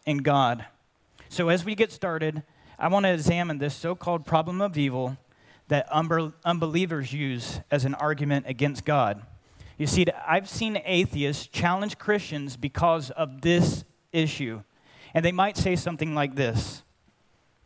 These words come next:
"If an all-powerful and perfectly good God exists, then evil does not exist. However, there are evils in the world.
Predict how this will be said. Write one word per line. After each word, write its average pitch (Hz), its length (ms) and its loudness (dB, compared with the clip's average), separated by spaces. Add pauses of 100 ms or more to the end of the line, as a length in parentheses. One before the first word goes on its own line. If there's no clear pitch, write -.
(1160)
"If 220 220 2
an 226 100 -4
all-powerful 185 800 2
and 160 160 -6
perfectly 175 400 -2
good 156 300 -4
God 143 220 4
exists, 143 640 -2 (460)
then 170 200 0
evil 202 300 0
does 156 240 2
not 165 200 4
exist. 131 640 -2 (640)
However, 156 640 0
there 185 160 2
are 226 280 2
evils 165 400 -4
in 143 100 -4
the 139 60 -4
world. 120 440 -4